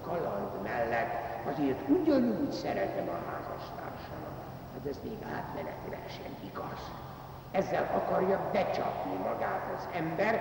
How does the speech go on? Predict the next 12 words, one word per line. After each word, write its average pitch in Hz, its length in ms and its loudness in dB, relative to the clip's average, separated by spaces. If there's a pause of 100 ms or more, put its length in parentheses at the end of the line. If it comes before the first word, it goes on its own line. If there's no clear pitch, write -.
(500)
de 165 140 0
tulajdonképpen - 560 -2
nem 85 300 -2
lehet. - 280 -6 (1300)
Természetesen 214 640 4
itt 185 160 2
nagyon-nagyon 190 640 4
vigyázni 143 560 2 (100)
kell, 147 160 2
hogy - 460 0
élesen 156 400 2 (140)
különböztessünk 113 1000 -2